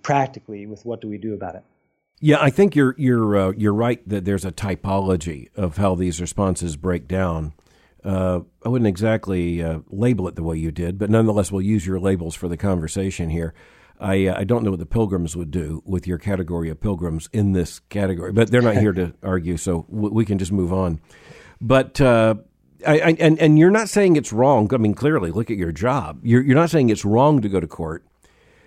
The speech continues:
Speaker 2: but you are saying that, uh, that we don't go primarily on the basis of our commitment even to the U S Constitution, but because of deeper theological and biblical commitments, beginning in, with the Imago Dei,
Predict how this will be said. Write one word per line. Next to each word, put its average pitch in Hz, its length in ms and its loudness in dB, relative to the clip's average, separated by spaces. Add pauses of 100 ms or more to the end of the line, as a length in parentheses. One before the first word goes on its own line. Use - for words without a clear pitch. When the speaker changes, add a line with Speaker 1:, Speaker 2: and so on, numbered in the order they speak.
(120)
Speaker 2:
but 110 420 0
you 135 260 4
are 160 280 2
saying 98 680 0
that, 107 460 0
uh, 92 340 0 (380)
that 117 320 0
we 131 140 6
don't 143 360 2 (540)
go 131 180 4
primarily 120 720 2
on 98 120 2
the 95 80 0
basis 107 500 -2
of 95 120 -2
our 104 100 0
commitment 101 520 0
even 113 240 0
to 95 100 -4
the 87 80 -6
U 104 180 0
S 95 140 -4
Constitution, 101 800 -4
but 98 80 -4
because 95 240 0
of 85 120 -4
deeper 117 320 0
theological 101 680 -2
and 82 120 -4
biblical 147 380 -2
commitments, 87 480 -6
beginning 117 400 -2
in, 113 260 0
with 117 180 -2
the 127 120 -2
Imago 120 360 2
Dei, 113 440 -4